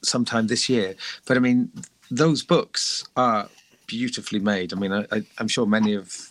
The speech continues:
many of the listeners here will have, um, encountered them so far, um,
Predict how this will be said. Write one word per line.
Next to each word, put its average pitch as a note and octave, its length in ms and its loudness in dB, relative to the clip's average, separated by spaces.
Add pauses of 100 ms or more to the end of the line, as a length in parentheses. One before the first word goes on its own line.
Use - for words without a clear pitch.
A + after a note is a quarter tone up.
many G#2+ 220 0
of G2 80 -6
the G2+ 60 -6
listeners G#2 380 -2
here G#2+ 180 0
will G2+ 160 -2
have, G2 200 -2
um, G2 400 0 (300)
encountered A#2+ 520 0
them F#2+ 140 -4
so G2 240 -2
far, G#2 720 0
um, G#2 680 -2